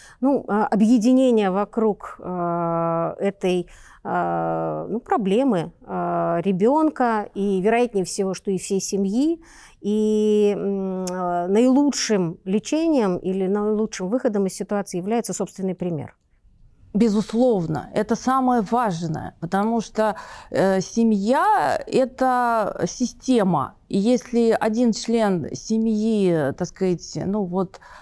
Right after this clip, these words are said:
Speaker 2: э, находится в стрессе, да, то, безусловно, это оказывает влияние на всех членов семьи. И, э, старшие, э, так сказать, э, взрослые должны объединиться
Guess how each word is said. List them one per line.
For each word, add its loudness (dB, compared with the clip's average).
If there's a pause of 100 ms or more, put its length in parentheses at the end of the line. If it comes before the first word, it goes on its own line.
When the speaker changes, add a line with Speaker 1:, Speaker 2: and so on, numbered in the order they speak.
(120)
Speaker 2:
э, 0
находится 0
в -6
стрессе, -2
да, 0
то, -6
безусловно, 0
это 0
оказывает -2
влияние 0
на 2
всех -2
членов -2
семьи. 0 (300)
И, 2
э, 0
старшие, 0 (240)
э, 2
так -2
сказать, -4
э, 2
взрослые 0
должны 0
объединиться 0